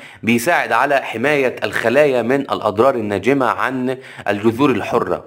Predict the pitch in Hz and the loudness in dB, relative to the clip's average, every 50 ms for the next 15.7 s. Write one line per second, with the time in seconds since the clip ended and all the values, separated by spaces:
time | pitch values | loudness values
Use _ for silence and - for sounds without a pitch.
0 | - - 98 107 107 107 110 143 147 143 135 120 110 107 101 101 - 143 147 143 | -10 -6 -2 -2 -2 0 2 2 2 2 0 -2 -2 -2 -2 -2 0 0 0 0
1 | 131 127 135 131 123 123 120 - 107 - - - 135 135 127 117 98 - 113 104 | 0 -2 -2 -4 -4 -4 -4 -4 -4 -6 -4 -2 -2 0 0 0 -2 -2 -2 0
2 | 104 117 127 120 110 98 - - - 139 147 135 - - - - - - - - | 0 0 0 0 -2 -4 -4 -2 0 0 0 0 -4 -8 -12 -12 -14 -14 -10 -4
3 | - 104 113 165 165 147 127 131 - 120 123 135 156 143 131 - - 135 120 117 | -2 0 0 0 0 0 0 -2 -2 -2 0 0 0 0 -2 -4 -2 0 0 0
4 | 117 120 120 156 151 151 135 123 131 156 170 156 - 139 120 - - - 160 147 | 0 0 0 0 0 0 0 0 0 -2 -2 -2 -2 -4 -4 -4 -2 -4 -2 -2
5 | 147 147 180 185 - - - - - _ _ _ _ - 120 196 196 156 - - | -2 -2 -2 -2 -2 -2 -6 -16 -18 _ _ _ _ -2 0 0 0 -2 -6 -14
6 | - - - - - - - 165 208 202 185 185 165 175 190 185 170 156 143 139 | -18 -20 -20 -20 -14 -4 0 0 0 2 2 0 2 2 2 2 2 2 2 2
7 | 147 143 123 - 143 - - 175 165 143 131 131 123 117 - 170 147 - - - | 2 2 -2 -6 -4 0 0 2 2 4 2 0 0 -2 -2 -2 -4 -4 -4 -6
8 | - - 147 143 - - - - - - - 117 117 117 143 180 190 165 143 - | -4 -4 -4 -4 -4 -2 -2 -2 0 0 0 2 4 6 6 6 6 6 4 2
9 | - - 135 139 - - - 87 85 87 95 101 107 - - 123 127 156 170 156 | 0 2 0 0 0 0 -4 -6 -4 -4 -2 -2 -4 -4 -2 -2 0 2 2 2
10 | 139 147 151 147 - - - - - - 110 135 160 165 - 123 117 101 101 101 | 2 2 -2 -2 -4 -12 -18 -18 -10 -4 -2 0 0 0 0 -2 -2 -4 -4 -6
11 | - 92 87 90 - 123 147 165 175 170 165 156 - - 104 104 107 104 - - | -6 -4 -4 -2 0 2 4 4 6 4 4 2 0 -2 -2 -2 -2 -2 -2 -2
12 | - 92 110 151 185 175 151 156 160 160 156 127 107 107 120 135 143 147 147 147 | -2 0 2 2 0 -2 -4 -6 -6 -6 -4 -4 -4 -2 0 2 4 4 2 2
13 | 147 - - - - - - - - 104 - - - - - - 170 190 170 165 | -2 -10 -18 -20 -20 -20 -12 -6 -6 -6 -4 -4 -6 -4 0 0 0 0 0 0
14 | 165 139 - - 123 110 104 98 92 104 151 185 180 165 160 156 143 - - 151 | 0 0 0 -2 -2 -2 -2 0 2 2 2 4 6 4 4 4 0 -2 0 0
15 | 156 170 147 - - 139 165 185 180 180 196 - - | 0 2 0 -2 0 0 0 2 2 0 -2 -2 -4